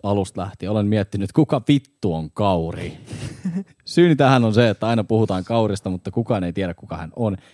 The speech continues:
ja mitä hän tekee. Lisäksi hän vaikuttaa olevan tärkeä,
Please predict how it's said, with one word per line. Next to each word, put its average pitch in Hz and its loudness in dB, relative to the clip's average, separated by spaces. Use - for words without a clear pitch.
ja 95 -4
mitä 120 2
hän 87 -6
tekee. 90 -6
Lisäksi 117 0
hän 107 0
vaikuttaa 98 0
olevan 95 0
tärkeä, 87 -2